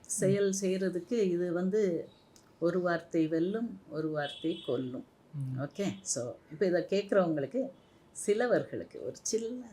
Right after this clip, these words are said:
Speaker 1: செக்மெண்ட்டுக்கு, "ஓ, இப்படி செஞ்சானா நம்மளும் செய்யலாமே," ஒரு சிறுமியை பார்க்கும்போது, "ஓ, அவன் இப்படி பண்ணானே,
Speaker 2: ம்,
Speaker 1: நம்மளும்
Speaker 2: ம்.
Speaker 1: பண்ணலாமேன்ட்டு" ஒரு சிலருக்கு, கொஞ்சம் பேருக்கு அப்படி தோணலாம். இந்த சினிமாவை பார்த்து "நான் இப்படி பண்ணேன், கொலை பண்ணேன்பாங்க," இந்த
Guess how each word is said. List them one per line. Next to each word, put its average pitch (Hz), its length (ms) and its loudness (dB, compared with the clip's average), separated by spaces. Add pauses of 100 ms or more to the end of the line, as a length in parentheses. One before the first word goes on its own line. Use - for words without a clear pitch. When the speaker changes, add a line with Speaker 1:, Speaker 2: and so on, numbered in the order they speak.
(160)
Speaker 1:
செக்மெண்ட்டுக்கு, 156 600 0
"ஓ, 254 200 0
இப்படி 165 320 -2
செஞ்சானா 170 500 -2
நம்மளும் 170 400 -6
செய்யலாமே," 160 540 -2
ஒரு 147 140 -6
சிறுமியை 185 440 0
பார்க்கும்போது, 165 600 -2
"ஓ, 214 80 -2
அவன் 190 280 0
இப்படி 185 120 0
பண்ணானே, 202 500 -2
Speaker 2:
ம், 147 40 2
Speaker 1:
நம்மளும் 135 300 2
Speaker 2:
ம். 139 60 2
Speaker 1:
பண்ணலாமேன்ட்டு" 156 720 -2 (300)
ஒரு 214 280 4
சிலருக்கு, 160 600 4 (240)
கொஞ்சம் 165 340 -4
பேருக்கு 131 280 -4
அப்படி 135 260 -8
தோணலாம். 147 480 -2 (960)
இந்த 156 180 4
சினிமாவை 185 340 6
பார்த்து 156 220 4
"நான் 147 220 2
இப்படி 131 120 -6
பண்ணேன், 143 320 -2
கொலை 139 260 2
பண்ணேன்பாங்க," 120 580 -4 (360)
இந்த 143 180 -4